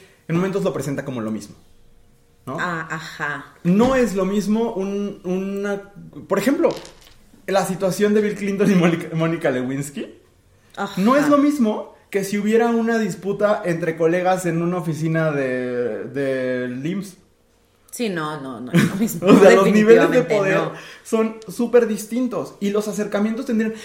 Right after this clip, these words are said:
Speaker 1: creo que estamos huyéndole al pensamiento complejo. O sea, creo que estamos huyéndole a tener conversaciones que nos incomodan porque nos involucran.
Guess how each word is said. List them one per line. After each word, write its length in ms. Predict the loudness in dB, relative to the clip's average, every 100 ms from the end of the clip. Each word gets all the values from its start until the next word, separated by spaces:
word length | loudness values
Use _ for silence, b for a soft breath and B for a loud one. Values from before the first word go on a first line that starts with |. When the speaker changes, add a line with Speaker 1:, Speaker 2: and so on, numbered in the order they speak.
| B -4
Speaker 1:
creo 160 | -2
que 80 | -2
estamos 360 | -2 0 0 0
huyéndole 340 | 0 0 0
al 80 | 0
pensamiento 420 | -2 -2 -4 -4
complejo. 320 | -8 -8 -12
O 360 | -16 -20 -20 0
sea, 120 | 6
creo 180 | 8 8
que 140 | 4
estamos 320 | 0 2 2 0
huyéndole 440 | 0 0 -2 -4
a 120 | -4
tener 360 | -2 -2 -2 -2
conversaciones 560 | -2 -2 -6 -6 -6 -6
que 80 |
nos 160 | -8 -8
incomodan 520 | -10 -8 -4 -4 -4
porque 220 | -6 -8
nos 180 | -8 -8
involucran. 680 | -8 -6 -6 -6 -10 -14